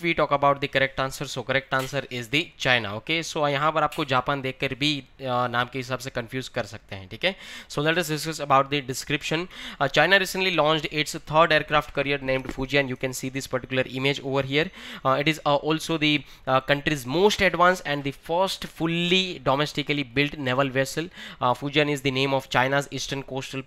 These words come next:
provinces of this particular Fujian, okay। So ये चीज़ यहाँ पर आप लोग याद रखें। उसके दो प्रीवियस एयरक्राफ्ट की अगर मैं बात करूँ, करियर, एयरक्राफ्ट करियर की बात करूँ चाइना की, तो उसका नाम है Liaoning and Shandong।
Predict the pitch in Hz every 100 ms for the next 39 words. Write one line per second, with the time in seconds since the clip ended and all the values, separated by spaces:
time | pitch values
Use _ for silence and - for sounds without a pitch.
0 | 131 131 131 131 131 123 120 113 120 -
1 | 110 113 131 160 - - 120 110 98 104
2 | 151 160 - 214 233 226 - 170 165 180
3 | 175 160 160 160 151 151 143 135 135 135
4 | 139 147 151 131 - 135 143 143 139 147
5 | 147 131 139 135 - 135 135 135 123 127
6 | - 135 131 139 147 160 - 127 - 147
7 | - 139 135 127 131 123 117 135 139 127
8 | 120 123 127 131 143 - - - 135 -
9 | 139 135 139 127 123 127 139 151 156 123
10 | 123 - 123 131 131